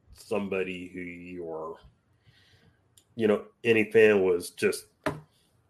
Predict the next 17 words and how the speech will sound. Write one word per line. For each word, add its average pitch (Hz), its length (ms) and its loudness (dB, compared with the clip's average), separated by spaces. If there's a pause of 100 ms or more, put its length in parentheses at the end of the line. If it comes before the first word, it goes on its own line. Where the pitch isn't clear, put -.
(1500)
into 113 420 2
any 107 140 2
more 104 320 4
than 95 220 -2
the 87 320 -6
lower 101 280 2
mid-card 92 600 -4
character 87 500 -8
than 82 180 -10
he 82 60 -14
was. 78 540 -16 (1600)
And 107 720 2 (1900)
we 143 180 4
know 123 200 10
he's 113 220 -2
your 107 120 0
boy. 98 680 2